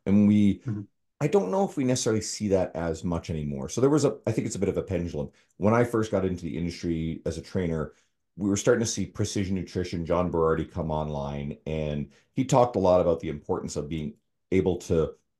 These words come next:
Speaker 1: understand and have a lot of knowledge about nutrition, which I a hundred percent agree with, to be able to offer better service to your clients. And he used to talk about, you know, trainers ba-, basically offering a concierge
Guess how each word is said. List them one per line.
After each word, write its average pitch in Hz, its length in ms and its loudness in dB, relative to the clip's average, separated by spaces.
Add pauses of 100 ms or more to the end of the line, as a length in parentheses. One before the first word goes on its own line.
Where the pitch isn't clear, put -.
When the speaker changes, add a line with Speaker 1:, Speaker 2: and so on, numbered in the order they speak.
(220)
Speaker 1:
understand 95 500 2
and 85 80 0
have 85 120 -2
a - 20 -2
lot 82 140 0
of 80 100 -2
knowledge 82 280 0
about 78 160 -4
nutrition, 80 460 -6
which 76 160 -4
I 92 120 4
a 90 80 6
hundred 98 300 0
percent - 280 -6
agree 85 240 0
with, 76 200 -4 (360)
to - 100 -6
be 113 120 8
able 101 180 4
to - 80 -4
offer 90 320 2
better 82 260 0
service 78 360 -6
to 78 80 -8
your 71 100 -8
clients. 78 320 -6
And 85 100 -12
he 123 80 -4
used 131 200 0
to 92 60 -6
talk 92 280 0
about, 85 340 2 (340)
you 95 100 -4
know, 85 200 0 (140)
trainers 92 420 2
ba-, - 240 -4
basically 92 320 2
offering 85 300 -2
a 78 40 -6
concierge 85 1160 0